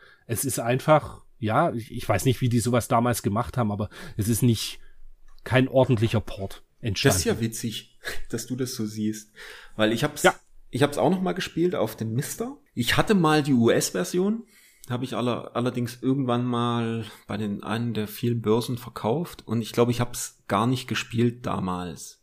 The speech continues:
Speaker 2: Und hatte nur noch im, im Kopf so halt hier diese schlechte Wertung und irgendwie alles blöd. Und hab's vor uns mal gespielt und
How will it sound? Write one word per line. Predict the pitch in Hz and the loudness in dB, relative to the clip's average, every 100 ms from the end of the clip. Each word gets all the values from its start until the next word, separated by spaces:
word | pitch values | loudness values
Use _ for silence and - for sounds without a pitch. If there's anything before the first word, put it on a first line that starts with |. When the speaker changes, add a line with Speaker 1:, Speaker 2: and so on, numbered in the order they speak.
| - | -2
Speaker 2:
Und | 113 | 2
hatte | 110 135 | 4 4
nur | 131 | 4
noch | 147 143 | 4 2
im, | 123 120 101 - | 2 0 -2 -4
im | 107 110 104 | -4 -4 0
Kopf | 143 - | -2 -2
so | - 139 139 | -2 2 4
halt | 117 110 | 4 4
hier | 123 | 2
diese | 117 113 | 0 -2
schlechte | - 117 - 101 | 2 2 2 -2
Wertung | 104 117 131 147 139 131 | 2 2 2 0 0 -2
und | 113 113 110 | -2 -2 -4
irgendwie | - 104 104 104 104 107 | -6 -6 -4 -4 -2 -2
alles | 107 - 104 101 - | -4 -6 -4 -4 -6
blöd. | - 113 107 - _ - - - - | -6 -2 -2 -4 _ -20 -20 -20 -6
Und | - 113 | 2 4
hab's | - | 2
vor | - 143 | 0 -2
uns | 156 | -2
mal | 165 | -4
gespielt | 135 - - 110 160 208 - _ | -4 -6 -4 -2 -2 -4 -10 _
und | - 120 117 117 113 107 - | 2 6 6 4 0 -4 -12